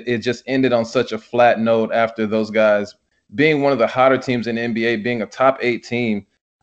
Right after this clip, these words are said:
almost from the All-Star break through the, through the rest of the season. Um, it was, it was definitely disappointing, but, but nonetheless, I, I think I just, I just really leaned on the fact that I just liked the fight they gave throughout the year. Although I, as a fan, you know, we always want more.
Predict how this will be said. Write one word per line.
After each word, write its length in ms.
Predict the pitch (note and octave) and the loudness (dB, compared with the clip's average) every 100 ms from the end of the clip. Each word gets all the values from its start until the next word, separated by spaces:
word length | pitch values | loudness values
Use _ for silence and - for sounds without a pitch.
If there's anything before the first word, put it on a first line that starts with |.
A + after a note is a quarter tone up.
| - | 0
almost 360 | B2 C#3+ C3+ | 2 4 2
from 120 | C3 A2+ | 0 0
the 80 | |
All-Star 420 | G#2 B2+ C3 A2+ G#2 | 4 4 4 2 2
break 300 | A2+ A2 - | 0 -2 -2
through 120 | A#2 | -4
the, 200 | G#2 G2 _ | -4 -6 _
through 120 | - G#2+ | -8 -4
the 100 | G2+ | 0
rest 240 | B2 B2 | 0 -2
of 60 | G2 | -10
the 80 | |
season. 560 | F#2+ - C3+ A2+ G2 F#2+ _ _ _ - | -10 0 2 2 -2 -8 _ _ _ -6
Um, 340 | G#2+ G#2 G2 | -2 -2 -2
it 80 | G2+ | -4
was, 200 | A2+ A2+ | -2 -2
it 80 | G2+ | -2
was 160 | A2+ G#2 | -4 2
definitely 380 | C#3+ C#3+ A#2+ | 2 2 -2
disappointing, 720 | G#2+ A2 G2 - A#2 A2 G2+ | -2 -4 -6 0 2 2 0
but, 300 | F#2 G#2 F#2+ _ _ _ - | 0 0 0 _ _ _ -2
but 100 | B2 | 2
nonetheless, 680 | D#3 E3+ D3 C3+ C3+ C3 C3 | 4 6 6 6 8 6 4
I, 300 | B2 B2+ A#2+ | 2 4 2
I 40 | |
think 300 | A#2+ C#3 C3+ | 2 -2 0
I 200 | B2+ B2 | 2 2
just, 240 | B2+ C3+ B2 | 2 0 2
I 140 | C3+ | 2
just 200 | C3 A#2+ | 2 -2
really 440 | A2+ A2+ B2 C3+ | -4 -2 0 2
leaned 260 | B2 B2 A2+ | 2 0 0
on 120 | A2+ | 0
the 60 | A2 | -2
fact 280 | - A2+ A2+ | 0 0 2
that 100 | A2 | 0
I 40 | |
just 160 | G#2+ A#2+ | 0 0
liked 220 | A#2 - | 0 0
the 80 | G2 | -14
fight 440 | _ A#2 A2+ - | _ 0 0 0
they 140 | G#2+ | -6
gave 300 | F#2+ G#2+ G#2 - | -4 -4 -4 -4
throughout 300 | G#2 F#2+ F#2+ | -2 -2 -2
the 80 | |
year. 480 | G2 G#2 G#2 G2 F#2+ _ _ _ - | -6 -2 -2 -2 -6 _ _ _ 2
Although 380 | B2 A#2 A2+ | 4 6 4
I, 180 | A2+ G#2+ - - _ - | 4 4 0 -14 _ 0
as 220 | C#3+ B2 | 2 2
a 40 | |
fan, 380 | A2 - A#2 A2 | -4 -2 -2 0
you 80 | A2+ | -2
know, 200 | G#2+ G2+ | -2 -4
we 140 | G#2+ | 0
always 360 | B2+ B2 G#2+ G2 | 4 4 2 -4
want 260 | G2 G2 F2+ | -8 -8 -10
more. 300 | F2+ D#2 | -16 -18